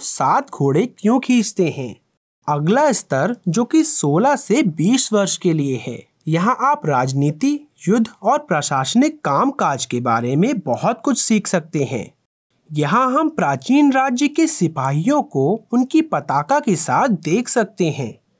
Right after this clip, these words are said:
हम देख सकते हैं कि आम जनता के साथ राजा अपने दरबार में किस तरह व्यवहार कर रहा है। यहाँ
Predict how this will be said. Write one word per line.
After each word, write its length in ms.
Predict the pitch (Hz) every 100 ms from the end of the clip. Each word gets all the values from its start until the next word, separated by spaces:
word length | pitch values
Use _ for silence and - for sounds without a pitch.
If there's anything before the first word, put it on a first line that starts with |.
| _ _
हम 260 | 233 294 190
देख 360 | 151 190 320
सकते 420 | - 208 - 147 123
हैं 360 | - 156 240 269 _
कि 160 | 294 -
आम 260 | 156 226 240
जनता 440 | 151 127 127 127 302
के 180 | - 175
साथ 640 | - 127 143 - _ -
राजा 420 | 131 135 170 262
अपने 280 | 277 285 311
दरबार 520 | 160 139 131 131 135
में 180 | 156 285
किस 320 | 294 233 220 -
तरह 260 | 180 240
व्यवहार 560 | 247 151 127 127 165 247
कर 220 | - 233
रहा 280 | 208 165 165
है। 260 | - 123 - _ -
यहाँ 400 | 139 139 254 285